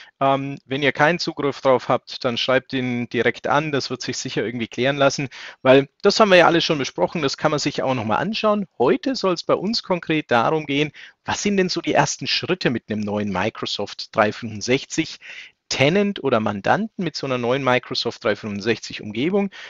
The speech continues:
Bedeutet, ihr habt Microsoft dreihundertfünfundsechzig über die Arrow für einen neuen Kunden gebucht und jetzt soll's losgehen. Jetzt wollt ihr das einrichten. Was sind so die typischen ersten Schritte? Und wir sehen, wir werden mal auf das Microsoft dreihundertfünfundsechzig Admin Center zugreifen.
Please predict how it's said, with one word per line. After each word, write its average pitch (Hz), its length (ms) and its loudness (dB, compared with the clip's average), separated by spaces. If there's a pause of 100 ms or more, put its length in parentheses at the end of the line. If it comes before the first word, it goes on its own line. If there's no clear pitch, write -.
(100)
Bedeutet, 175 520 2
ihr 139 100 2
habt - 180 0
Microsoft 127 580 2
dreihundertfünfundsechzig 117 1040 0 (120)
über 165 280 -4
die 160 180 -4
Arrow 139 340 2 (280)
für - 260 -4
einen 120 280 0
neuen 120 340 0
Kunden 139 420 -6
gebucht 117 540 -6
und 139 100 -4
jetzt 127 160 0
soll's 160 240 0
losgehen. 214 480 0
Jetzt - 160 -4
wollt 170 180 0
ihr 208 60 0
das 143 160 0
einrichten. 196 560 0
Was 165 120 -2
sind 175 120 -4
so 160 120 -6
die - 120 -14
typischen - 440 -10
ersten - 320 -2
Schritte? 175 440 0 (400)
Und 120 80 -10
wir 135 80 2
sehen, 143 260 0
wir 135 120 4
werden 131 140 6
mal 123 120 6
auf 117 80 0
das - 160 -12
Microsoft 120 560 0
dreihundertfünfundsechzig 101 800 -6
Admin 156 280 -6
Center 135 340 -2
zugreifen. 117 640 0